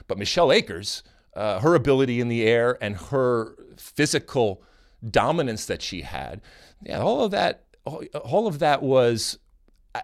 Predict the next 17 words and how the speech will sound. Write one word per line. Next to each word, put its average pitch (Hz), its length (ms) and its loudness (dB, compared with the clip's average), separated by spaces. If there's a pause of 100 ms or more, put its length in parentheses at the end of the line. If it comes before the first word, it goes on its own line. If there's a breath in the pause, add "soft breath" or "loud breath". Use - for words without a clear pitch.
I 165 60 4
guess 220 240 -2
it's, 170 180 -4
it's - 160 -8
not 240 140 -6
fair 180 260 0
to 151 60 0
call 143 320 2
it 113 80 2
rudimentary. 117 680 -2
It's 107 100 -10
not 131 180 -8
fair 127 200 -2
to 113 60 -2
call 113 260 0
it - 260 -8
pragmatic, 110 960 -2